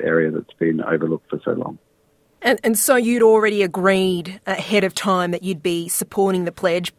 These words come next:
Speaker 2: thus, thus your reason for a keen interest to see what Australia would do. How have you reacted to Australia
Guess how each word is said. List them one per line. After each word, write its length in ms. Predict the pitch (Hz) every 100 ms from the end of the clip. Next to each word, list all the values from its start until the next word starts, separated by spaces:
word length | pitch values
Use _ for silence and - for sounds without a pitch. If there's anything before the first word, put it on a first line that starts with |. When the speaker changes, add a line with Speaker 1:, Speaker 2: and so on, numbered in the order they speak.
| 170 -
Speaker 2:
thus, 480 | 175 185 175 - -
thus 260 | 185 185 -
your 100 | 190
reason 440 | 180 196 208 185
for 320 | - 196 185
a 20 | 185
keen 260 | - 208
interest 340 | 190 190 185 -
to 60 |
see 240 | - 202 190
what 280 | 185 180 - - - -
Australia 640 | 208 - 220 214 214 196
would 180 | 175 160
do. 280 | 175 180 262
How 240 | 294 311
have 120 | 302
you 140 | 226 233
reacted 720 | 208 190 190 - 208 180 170
to 460 | - 196 180 180 175 - - -
Australia 640 | 185 190 220 202 196 190